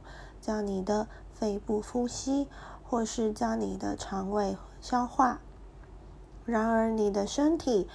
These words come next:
多半以自动驾驶的方式处理了这些任务。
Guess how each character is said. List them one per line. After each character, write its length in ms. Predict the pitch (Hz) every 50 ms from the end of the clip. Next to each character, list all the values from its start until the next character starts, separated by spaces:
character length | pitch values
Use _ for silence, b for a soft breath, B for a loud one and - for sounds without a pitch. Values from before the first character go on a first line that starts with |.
| B B B B -
多 200 | - 226 226 226
半 320 | 220 240 240 226 214 202
以 100 | 190 180
自 300 | 175 - - - 226 214
动 300 | 214 226 220 208 208 208
驾 220 | - - 294 294 294
驶 220 | 285 - 220 196
的 140 | 185 190 180
方 300 | 185 - 247 220 226 226
式 320 | - - - 269 240 220 B B B B B -
处 260 | - - 208 202 202
理 140 | 208 208 196
了 140 | 185 185 180
这 200 | 175 - - 202
些 260 | 202 - - 196 196
任 300 | 190 190 208 196 180 175
务。 240 | 185 190 185 170 -